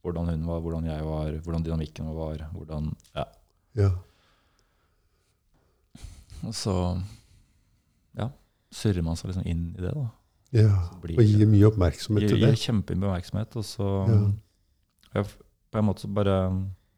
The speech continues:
Speaker 1: ja, det, det gjør det nesten, jeg, jeg tenker at det kanskje gjør det vanskeligere å, å komme ut av det også, på en måte, eller la det ligge, da, fordi man blir så opptatt av,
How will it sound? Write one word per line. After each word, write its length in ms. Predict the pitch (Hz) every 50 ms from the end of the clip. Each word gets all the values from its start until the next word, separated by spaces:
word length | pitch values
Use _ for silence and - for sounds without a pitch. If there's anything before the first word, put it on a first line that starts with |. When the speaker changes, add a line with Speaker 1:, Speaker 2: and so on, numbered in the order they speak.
| _ _ _ _ _ _ _ _ _ _ -
Speaker 1:
ja, 80 | 110
det, 140 | 101 107 110 -
det 140 | 104 107 104
gjør 160 | 101 98 98
det 80 | 110 110
nesten, 240 | 101 - 104 101 101 98 98 101 101 95 - _ _ _ _ _ _ _ _ _ _ _
jeg, 420 | - - - - - 92 95 92 90 - - -
jeg 140 | 104 104 98
tenker 300 | - 110 101 107 104 98
at 80 | - -
det 120 | - - -
kanskje 320 | 113 107 - - 107 104
gjør 220 | 104 101 98 95
det 80 | 107 101
vanskeligere 840 | 98 107 104 98 90 87 82 - - - - - - 92 90 87 90 92
å, 100 | 95 90 -
å 1080 | 98 101 95 95 92 92 90 90 - _ _ _ _ _ _ _ _ _ _ - -
komme 220 | - 120 117 113
ut 420 | 101 101 92 92 92 92 - _ -
av 140 | 107 104 104
det 80 | 101
også, 160 | 104 123 131 -
på 60 | 147
en 60 | 123 113
måte, 100 | - 123
eller 140 | 117 113
la 80 | 110 107
det 80 | 110 110
ligge, 380 | 117 120 110 95 87 85 104 123
da, 100 | 131 127
fordi 240 | - - 107 101 101 104
man 260 | 113 107 101 98 101 101
blir 120 | 98 92
så 140 | - - -
opptatt 400 | - - - - - 95 - -
av, 300 | 95 95 92 90 90 -